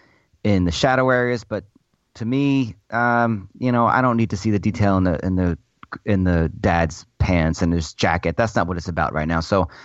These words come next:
skin tone looks good. Everything looks really good. It's a really good image, a really good moment. Um, uh, if I, if, if you to make it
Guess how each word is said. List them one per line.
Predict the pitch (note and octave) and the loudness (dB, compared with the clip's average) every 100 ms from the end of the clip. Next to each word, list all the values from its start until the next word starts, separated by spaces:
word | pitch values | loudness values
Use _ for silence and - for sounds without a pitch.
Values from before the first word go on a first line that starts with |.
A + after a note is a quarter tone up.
| - - - | -20 -20 -12
skin | - C3+ A2+ | -2 0 2
tone | A#2 G#2+ | 0 0
looks | F#2+ - | -2 -4
good. | A2 G2 F#2+ - | 0 0 0 -2
Everything | A#2+ C#3+ | 0 2
looks | B2+ A2+ G2 | 0 -2 -4
really | G#2+ D3+ B2 | 0 2 2
good. | B2 | 0
It's | F3 | 0
a | C#3 | 0
really | C#3+ A#2+ | 2 0
good | G#2+ | -2
image, | G#2 F2+ E2 | -2 -6 -8
a | A2 | -4
really | A#2+ | -2
good | A2 G2+ | -2 0
moment. | G#2 G2+ G2 - _ _ _ - | 0 0 -2 -6 _ _ _ -2
Um, | G#2+ G2+ F2+ E2 D#2 _ _ _ _ _ _ _ _ _ A2 | 2 4 2 0 -6 _ _ _ _ _ _ _ _ _ 0
uh, | G#2+ | 2
if | G2+ A2+ | 2 0
I, | A2 G2 - | 0 0 -4
if, | G#2+ - | -8 -8
if | A#2+ G#2+ | -6 -2
you | A#2 G#2 | 0 2
to | G#2+ | 2
make | A#2+ | 2
it | B2 | 0